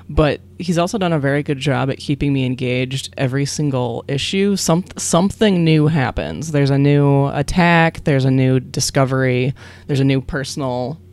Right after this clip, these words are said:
something personal in, in Abbott's life that happens. So it is a very good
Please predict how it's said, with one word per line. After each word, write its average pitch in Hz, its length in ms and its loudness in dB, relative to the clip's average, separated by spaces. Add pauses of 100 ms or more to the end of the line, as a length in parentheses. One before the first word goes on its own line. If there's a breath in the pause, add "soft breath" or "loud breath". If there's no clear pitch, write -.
(140)
something 160 320 0
personal 135 520 2
in, 123 520 0 (220)
in 127 400 2
Abbott's 135 340 -2
life 127 380 0
that 104 100 -2
happens. 143 540 2 (340 loud breath)
So 180 160 4
it 175 140 6
is 226 180 6
a 185 80 4
very 151 300 4
good 143 500 4